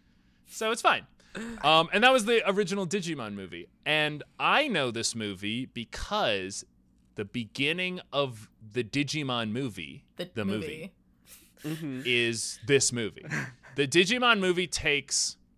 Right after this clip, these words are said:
Speaker 1: Digimon the movie takes,
Speaker 2: <laughs>
Speaker 1: takes three different Digimon movies. It takes this movie. It takes another movie that is based on the first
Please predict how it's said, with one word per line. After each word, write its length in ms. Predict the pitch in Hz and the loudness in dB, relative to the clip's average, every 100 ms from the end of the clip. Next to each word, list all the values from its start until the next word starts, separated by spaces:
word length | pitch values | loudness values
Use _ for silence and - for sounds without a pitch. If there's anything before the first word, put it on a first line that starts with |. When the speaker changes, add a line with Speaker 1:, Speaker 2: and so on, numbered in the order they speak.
| _ _ _ | _ _ _
Speaker 1:
Digimon 520 | - 160 214 214 208 196 _ | -6 -4 0 0 0 -4 _
the 80 | 131 | -6
movie 460 | 139 165 98 90 - - - | -2 -2 -2 -6 -10 -18 -14
takes, 580 | - 165 190 285 370 - | -4 0 0 0 -4 -6
Speaker 2:
<laughs> 1400 | 403 - - - - 466 _ _ _ _ - - - - | -10 -18 -18 -20 -20 -20 _ _ _ _ -20 -20 -20 -20
Speaker 1:
takes 360 | - 175 170 - - | -2 0 2 -2 -6
three 580 | - - 175 196 233 | -12 -4 0 2 2
different 480 | 190 190 - 165 135 | 4 2 0 -4 -6
Digimon 680 | 135 123 120 113 113 110 101 | -6 -4 -6 -6 -4 -4 -4
movies. 480 | 95 90 - - - | -6 -8 -12 -16 -16
It 80 | - | -10
takes 260 | - 101 | -8 -8
this 300 | 95 123 160 | -2 -2 0
movie. 340 | 113 90 104 135 _ - | -4 -8 -10 -12 _ -18
It 100 | 101 | -10
takes 240 | 113 104 - | -8 -8 -8
another 540 | 113 113 127 151 175 | -8 -4 -2 0 0
movie 520 | 170 156 160 170 208 226 _ _ _ _ _ - | -4 -6 -4 -6 -6 -10 _ _ _ _ _ -2
that 320 | 127 123 - _ _ _ _ _ _ - | 0 0 -2 _ _ _ _ _ _ -8
is 200 | 117 101 | -6 -4
based 320 | 131 131 - | -2 -2 -2
on 200 | 117 110 | -6 -6
the 140 | 104 98 | -8 -10
first 720 | - - 160 160 - - - | -12 -6 -4 -2 -4 -6 -10